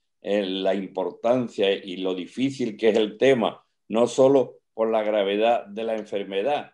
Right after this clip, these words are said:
sino en la imposibilidad física de poderle dar tratamiento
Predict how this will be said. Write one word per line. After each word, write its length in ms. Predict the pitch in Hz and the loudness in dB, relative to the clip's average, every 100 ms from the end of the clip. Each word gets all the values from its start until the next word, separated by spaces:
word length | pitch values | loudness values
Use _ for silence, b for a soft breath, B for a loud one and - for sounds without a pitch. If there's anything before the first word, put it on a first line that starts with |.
| _ _ | _ _
sino 280 | 101 104 | -10 -4
en 120 | 113 120 | -2 -2
la 80 | 117 | -2
imposibilidad 1400 | 113 101 - 110 104 - 107 101 101 95 98 113 123 123 | -4 -10 -4 -2 -4 -8 -10 -8 -8 -8 -2 2 2 2
física 960 | - - 135 131 131 107 131 135 - _ _ _ _ _ _ | -4 -4 -2 -2 -6 -2 0 0 -4 _ _ _ _ _ _
de 160 | 101 98 | -4 -2
poderle 720 | 98 95 104 107 120 120 - | -2 0 0 0 0 -2 -4
dar 460 | 92 90 120 117 - | -10 2 4 4 0
tratamiento 1040 | 117 120 - 123 131 131 117 - 139 139 | -2 -2 -2 -4 -4 -4 -6 -6 -6 -6